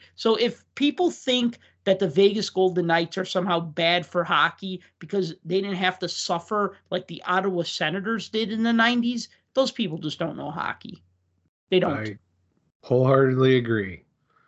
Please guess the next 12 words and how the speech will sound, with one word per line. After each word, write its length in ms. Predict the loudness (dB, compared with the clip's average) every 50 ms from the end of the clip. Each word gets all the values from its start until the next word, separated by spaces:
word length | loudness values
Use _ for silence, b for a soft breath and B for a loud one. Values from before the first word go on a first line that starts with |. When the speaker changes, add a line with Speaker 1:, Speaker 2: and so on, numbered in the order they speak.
| _ _ _
Speaker 2:
So 340 | -6 -4 -2 -2 -2 -6 -8 b b b b b b
anybody 440 | -2 0 0 2 4 4 6 6 6
out 180 | 4 2 2 2
there 180 | 2 2 2 0
that 160 | -2 -4 -6
sees 280 | -6 -4 -4 -2 -2
me 200 | -2 -2 -2 -4
put 280 | -6 -6 -4 -4 -2 -2
something 400 | -2 -2 -2 -2 0 0 0 0
on 120 | 0 -2
social 420 | -2 -2 0 0 0 0 -2 -2 0
media 560 | 0 0 0 -2 -2 -4 -6 -8 -10 -10